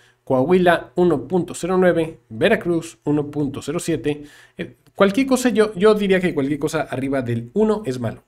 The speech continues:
muy malo, porque significa que sería una inflación del doce por ciento anual. Más o menos, quizás sea cerca del trece, catorce por ciento. Eh, Tamaulipas, punto ochenta y cuatro, está mejor. Oaxaca, se-, punto setenta y cinco. Guerrero, punto setenta y dos.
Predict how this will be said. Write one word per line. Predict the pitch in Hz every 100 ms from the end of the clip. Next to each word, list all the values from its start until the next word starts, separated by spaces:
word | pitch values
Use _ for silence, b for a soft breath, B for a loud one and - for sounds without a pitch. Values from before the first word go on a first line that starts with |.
| _
muy | 139 156
malo, | 120 - _
porque | - 131
significa | 135 147 147 143 147 151
que | 139
sería | 123 127
una |
inflación | 127 120 120 117
del | 113 107
doce | 113 117
por | 113 107
ciento | 151 131 -
anual. | - 123 135 123 - b b b b b b -
Más | 180 180
o |
menos, | 185 131 - - -
quizás | 135 147
sea | 147 156 151 147
cerca | 147 139 139
del | 120
trece, | 120 139 127
catorce | 123 127 127
por | 117
ciento. | 139 123 123 B B B B B B -
Eh, | 139 135
Tamaulipas, | 156 160 180 214 190 185
punto | 185 180
ochenta | 175 156
y |
cuatro, | 156 220 196 214 214 -
está | -
mejor. | 127 165 220 214 - -
Oaxaca, | 135 175 175 165 160
se-, | -
punto | 135 - 156 156 131
setenta | 127 139 170
y | 123
cinco. | 180 151 151 - 120
Guerrero, | 131 131 160 160 -
punto | 156 143
setenta | 123 123 117
y |
dos. | 156 185 -